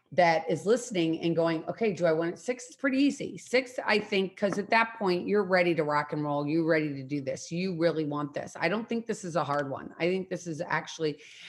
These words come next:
an easy one. Um, God's reactions, of course, are not, um,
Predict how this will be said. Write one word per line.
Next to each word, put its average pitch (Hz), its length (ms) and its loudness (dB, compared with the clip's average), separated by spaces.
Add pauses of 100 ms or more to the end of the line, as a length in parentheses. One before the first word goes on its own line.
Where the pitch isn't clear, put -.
(180)
an 170 160 2
easy 233 480 4
one. 330 380 6 (360)
Um, 175 380 4
God's 190 360 4
reactions, 175 520 0
of 165 100 -8
course, 160 260 0
are 165 180 0
not, 147 580 2 (120)
um, 143 440 0